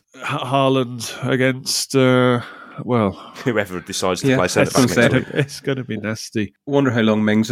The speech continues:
Speaker 3: illness will last. It's like, "Oof, nah, I'm not feeling up to it the next, next couple of games, lads."
Speaker 1: I mean,
Speaker 3: Don't
Speaker 1: uh,
Speaker 3: think
Speaker 1: going to Villa Park, you'd be checking if you got your mobile phone, your wallet, and you'll be checking if you've made Haaland captain in your fantasy football league team.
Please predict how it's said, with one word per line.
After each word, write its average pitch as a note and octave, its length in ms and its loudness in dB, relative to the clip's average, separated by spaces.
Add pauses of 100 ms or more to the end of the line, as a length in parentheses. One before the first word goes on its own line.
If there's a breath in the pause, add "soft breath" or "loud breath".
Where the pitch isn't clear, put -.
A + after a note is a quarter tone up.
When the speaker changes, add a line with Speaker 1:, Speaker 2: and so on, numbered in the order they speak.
Speaker 3:
illness B2 420 0
will C3+ 100 -2
last. C3+ 280 -4
It's A#2+ 120 -8
like, - 140 -6
"Oof, - 680 -4
nah, A2 240 -2
I'm A2 100 2
not A2+ 120 -2
feeling A2 220 -2
up A2 120 -6
to A#2+ 80 -6
it - 40 -6
the B2 80 -4
next, A#2+ 240 -6
next B2 180 -4
couple B2+ 220 -6
of B2 80 -6
games, B2+ 320 -6
lads." C3+ 240 -8
Speaker 1:
I C#3 80 -2
mean, C#3 120 2
Speaker 3:
Don't D3 200 2
Speaker 1:
uh, C3+ 100 -4
Speaker 3:
think D3 120 -10
Speaker 1:
going D#3 180 2
to C#3+ 120 -4
Villa C3+ 200 2
Park, C3+ 320 -2
you'd A#2+ 120 -6
be A#2 100 -4
checking C3+ 360 -2
if A#2 140 -4
you A#2 40 2
got A2+ 120 2
your A2 100 -4
mobile B2+ 380 0
phone, B2 380 -2
your A2 180 -6
wallet, A2 440 0
and G#2+ 120 -2
you'll A2 100 -2
be G#2+ 100 -4
checking A#2+ 380 -4
if - 180 -6
you've G#2 160 -2
made A2 200 0 (180)
Haaland G#2 440 -2
captain G2 640 -6
in G#2 100 -6
your G2 100 -6
fantasy G#2 420 -6
football F2+ 640 -6 (100)
league G2 260 -6 (120)
team. F#2+ 320 -2